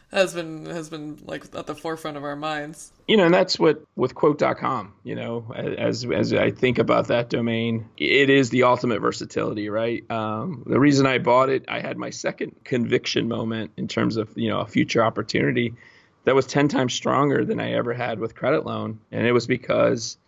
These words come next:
Speaker 2: you know, essentially the sediment and the ubiquity of a quote. And could I ever find a way to dovetail that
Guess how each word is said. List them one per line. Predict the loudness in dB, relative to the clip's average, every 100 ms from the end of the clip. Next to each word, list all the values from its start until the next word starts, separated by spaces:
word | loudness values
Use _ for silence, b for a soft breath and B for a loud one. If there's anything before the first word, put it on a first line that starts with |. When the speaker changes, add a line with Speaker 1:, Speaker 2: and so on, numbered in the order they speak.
| 0
Speaker 2:
you | 4
know, | 4
essentially | 4 0 2 0
the | 0
sediment | -2 -2 2 2 2 0 -2 -4
and | -6 -4
the | -2
ubiquity | -2 2 0 0 -4 -2 -2
of | -4
a |
quote. | -6 0 0 0 -4 _ _ -6
And | -2 0 -2 -6 -12 0
could | 2
I | 4
ever | 2 2
find | -2 -4 -2 -2
a |
way | -2 0 0 0 -4 -10 -16 -14
to | -14
dovetail | -2 2 2 0 -4 -4 -2
that | -6 -8 -8